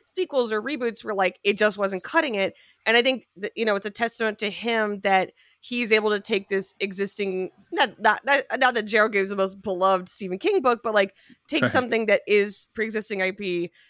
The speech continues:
Speaker 1: and actually making an excellent film out of it, which is, uh, a, a very difficult needle to thread and something that apparently is being asked of every director in every genre.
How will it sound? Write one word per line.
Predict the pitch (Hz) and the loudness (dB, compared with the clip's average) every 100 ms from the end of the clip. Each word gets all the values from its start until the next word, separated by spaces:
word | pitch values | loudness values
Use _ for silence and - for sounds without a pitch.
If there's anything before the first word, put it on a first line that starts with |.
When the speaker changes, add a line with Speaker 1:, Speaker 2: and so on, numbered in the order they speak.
| _ | _
Speaker 1:
and | 240 240 | 0 2
actually | 240 247 254 220 | 0 -2 -4 -4
making | 208 196 190 | -4 -4 -4
an | |
excellent | 180 175 175 160 | -4 -6 -8 -8
film | - 156 135 | -8 -8 -10
out | 135 | -14
of | 170 | -16
it, | 98 - | -18 -4
which | 208 202 - | -2 -2 -2
is, | 202 190 185 190 - _ _ _ - | -2 0 0 -4 -10 _ _ _ -2
uh, | 202 196 - | 2 4 4
a, | 202 208 208 | 2 2 0
a | 214 | 0
very | 240 269 | 2 0
difficult | 247 226 226 254 269 240 185 | 0 -4 -4 -6 -4 -4 -4
needle | 196 214 214 | -8 -6 -4
to | 196 | -4
thread | 185 202 185 214 262 | -6 -6 -2 0 0
and | - 214 | -2 -4
something | - 208 202 | -2 -4 0
that | 196 | 0
apparently | 196 208 202 196 | 0 -2 -2 -2
is | 190 | -4
being | 185 180 - | -4 -6 -4
asked | 180 180 | -4 -4
of | 185 175 - | -6 -8 0
every | 196 208 220 | 2 2 -2
director | 214 220 220 233 - 233 247 - | -2 0 -2 -4 -2 0 -2 -2
in | 196 196 | -4 -2
every | 185 190 196 | 0 0 -2
genre. | 190 175 185 220 226 233 | -2 0 2 0 -2 -4